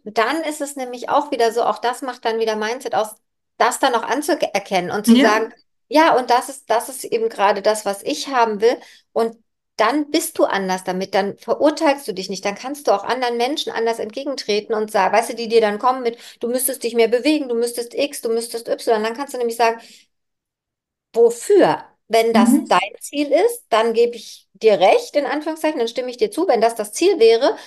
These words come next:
Speaker 1: Nur mein Ziel ist gerade ein ganz anderes, weil was du damit automatisch wieder machst, und das ist auch wieder Mindset, du kannst dann mit deinen Entscheidungen anders sein. Das heißt, wenn du zum Beispiel, ähm, dann etwas genießt, wie Verena gesagt hast, und dich danach verurteilst, dann kannst du den Genuss auch gleich lassen, weil diese,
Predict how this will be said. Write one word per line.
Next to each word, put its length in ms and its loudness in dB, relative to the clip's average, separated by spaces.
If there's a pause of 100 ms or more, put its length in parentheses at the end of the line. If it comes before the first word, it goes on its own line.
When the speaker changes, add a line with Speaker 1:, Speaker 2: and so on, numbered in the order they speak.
(180)
Speaker 1:
Nur 120 0
mein 300 -2
Ziel 160 -2
ist 180 0
gerade 240 -2
ein 60 -6
ganz 200 -2
anderes, 480 -2 (360)
weil 360 2
was 200 0
du 100 -6
damit 300 -6
automatisch 640 -2
wieder 180 -2
machst, 260 -6
und 80 -8
das 140 -8
ist 180 -14
auch 220 2
wieder 180 -2
Mindset, 580 -2 (380)
du 140 -12
kannst 420 -6
dann 140 -4
mit 160 -4
deinen 200 2
Entscheidungen 640 -2
anders 420 -4
sein. 280 0
Das 160 -8
heißt, 200 -4 (280)
wenn 160 -2
du 120 2
zum 180 -8
Beispiel, 460 0
ähm, 340 -2 (280)
dann 160 -2
etwas 320 -2
genießt, 400 -6
wie 80 -4
Verena 380 0
gesagt 340 -4
hast, 140 -8
und 100 -12
dich 100 -12
danach 340 -2
verurteilst, 640 0
dann 100 -4
kannst 220 -6
du 60 -4
den 140 -2
Genuss 240 -6
auch 180 -4
gleich 240 -2
lassen, 380 0
weil 160 0
diese, 320 -6